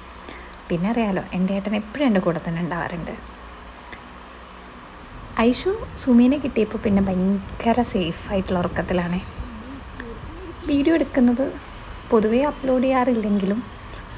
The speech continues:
ഇത് അപ്ലോഡ് ചെയ്യാനാണെന്ന് ഞാൻ മനസ്സിൽ ഉറപ്പിച്ചിട്ടുണ്ടായിരുന്നു. രാവിലെ നേരത്തെ എണീറ്റത് കൊണ്ട് തന്നെ ലിപ്സ്റ്റിക് ഇട്ട് മുടി കൂട്ടാനൊന്നും സമയം കിട്ടിയില്ല കേട്ടോ. ഇപ്പോൾ ദേ അത്യാവശ്യം വെളുപ്പായിട്ടുണ്ട്.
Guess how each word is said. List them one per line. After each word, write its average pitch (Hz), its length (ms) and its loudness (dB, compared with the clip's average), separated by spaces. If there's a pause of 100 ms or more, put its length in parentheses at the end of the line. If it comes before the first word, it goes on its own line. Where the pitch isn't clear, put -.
(600)
ഇത് 262 160 4
അപ്ലോഡ് 254 380 6
ചെയ്യാനാണെന്ന് 240 500 6
ഞാൻ 220 180 2
മനസ്സിൽ 208 380 2
ഉറപ്പിച്ചിട്ടുണ്ടായിരുന്നു. 180 880 -2 (1300)
രാവിലെ 226 400 2
നേരത്തെ 262 420 0
എണീറ്റത് 196 320 2
കൊണ്ട് 202 240 2
തന്നെ 190 220 2 (120)
ലിപ്സ്റ്റിക് 247 480 -2
ഇട്ട് 277 160 0 (100)
മുടി 208 240 6
കൂട്ടാനൊന്നും 190 600 2
സമയം 175 400 0
കിട്ടിയില്ല 156 320 -2
കേട്ടോ. - 240 -6 (920)
ഇപ്പോൾ 262 240 6
ദേ 262 260 4
അത്യാവശ്യം 208 500 2
വെളുപ്പായിട്ടുണ്ട്. 196 1080 2